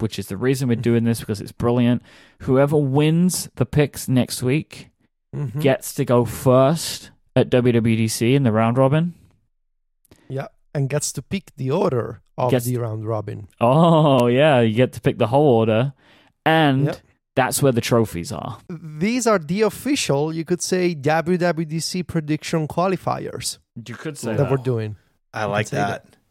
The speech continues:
Speaker 1: Now,
Speaker 3: That's good.
Speaker 1: <laughs> here's the thing, though. How do we decide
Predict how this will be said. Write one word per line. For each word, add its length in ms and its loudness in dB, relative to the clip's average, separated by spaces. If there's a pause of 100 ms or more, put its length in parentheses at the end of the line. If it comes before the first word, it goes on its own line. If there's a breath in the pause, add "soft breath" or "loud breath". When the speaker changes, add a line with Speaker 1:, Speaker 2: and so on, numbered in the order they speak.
(600)
Speaker 1:
Now, 300 0
Speaker 3:
That's 260 -6
good. 340 -8
Speaker 1:
<laughs> 40 -20
here's 240 -2
the 80 -2
thing, 260 0
though. 220 0 (160)
How 240 -2
do 100 2
we 80 2
decide 560 -2